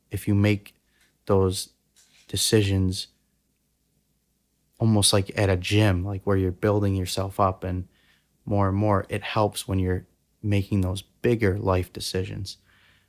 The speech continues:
And one thing I thought about when we were talking about that was, um, Cardinal Francis Xavier Nguyen Van Thuan and his Five Loaves and Two Fish, which is a great book.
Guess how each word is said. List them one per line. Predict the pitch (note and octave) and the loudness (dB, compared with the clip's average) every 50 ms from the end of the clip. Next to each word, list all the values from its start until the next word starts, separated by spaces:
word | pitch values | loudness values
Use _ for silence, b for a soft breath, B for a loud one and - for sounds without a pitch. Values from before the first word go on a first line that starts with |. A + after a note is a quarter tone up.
| b b b _ _ | b b b _ _
And | - G#2+ G2+ G2 G2+ G2 F#2+ F#2+ - - | -6 -2 0 0 0 0 0 -2 -4 -6
one | - G2+ G2+ G2+ A2 A#2 A#2 A2+ | -8 -6 0 2 4 4 4 4
thing | - A#2+ A#2 A2+ | 4 4 4 6
I | G#2+ G#2 | 4 4
thought | G2 - B2 C3+ C#3 A2+ | 6 8 10 10 10 8
about | G#2 G2+ G2+ F#2+ F#2+ F#2+ | 8 6 6 6 6 4
when | F#2+ F#2+ | 4 2
we | F#2 | 2
were | F2+ | 2
talking | F2+ - B2+ C3+ C3+ A#2 | 4 6 6 8 8 6
about | G2 F#2+ F2+ - | 4 2 2 2
that | - F#2+ F#2+ G2 - | 0 -2 -2 -2 -2
was, | G2+ G2 G2 F#2+ F#2+ F#2 F#2 F#2+ - - b b b b b b b b b b _ _ _ _ - | 0 2 4 4 4 2 0 -2 -6 -10 b b b b b b b b b b _ _ _ _ -12
um, | - G#2+ G2 G2 G2 G#2+ G#2 - _ _ _ _ _ | -10 -8 -6 -6 -8 -8 -12 -16 _ _ _ _ _
Cardinal | - - A2+ G#2+ G#2 G2 G2 | -2 0 2 2 4 2 0
Francis | G2 - - G#2 G2+ G#2 G2+ - G#2+ - | 0 0 2 2 2 2 2 -2 -2 0
Xavier | - G#2 G2+ G2 G2+ G2 G2 G2 G2 | 2 2 4 4 2 2 2 2 2
Nguyen | G2 A#2 G2+ G#2 G#2 G2+ G2 | 0 0 2 2 4 4 4
Van | G2 G2+ G2 F#2+ | 4 4 2 2
Thuan | F#2 - - G2+ G#2 A2+ B2+ B2+ - b b b b b b b b b b _ _ _ _ _ _ _ - | 2 2 4 6 6 6 4 0 -4 b b b b b b b b b b _ _ _ _ _ _ _ -4
and | - G#2+ G2+ G2 G2 G2 F#2 | -2 0 2 2 2 0 -2
his | - - - A2 G#2+ G#2 G2 G2 F#2+ - - - - _ _ _ _ _ _ _ _ _ _ | -2 -2 0 0 2 2 0 0 -2 -4 -6 -8 -12 _ _ _ _ _ _ _ _ _ _
Five | - - - A2+ G#2 G2+ G#2+ G#2 G2+ - | -14 -4 2 2 4 4 2 0 0 0
Loaves | G2+ G2+ G#2 G2 G2 G2 - | 2 2 2 0 0 -4 -6
and | - F#2+ F#2+ | -6 -6 -6
Two | - - G#2 F#2+ | -4 -4 -6 -6
Fish, | - - - F#2 F#2+ F#2+ - - | -6 -4 -4 -2 -2 -4 -6 -8
which | - G#2 G2+ - G2 | -8 -8 -6 -6 -4
is | G2 | -2
a | G2+ G2 | -2 -2
great | F#2 F#2+ - F#2 F#2+ F#2+ F#2+ F#2+ - | -2 -4 -4 -2 0 0 0 -2 -4
book. | - G2 G#2+ | -8 -10 -10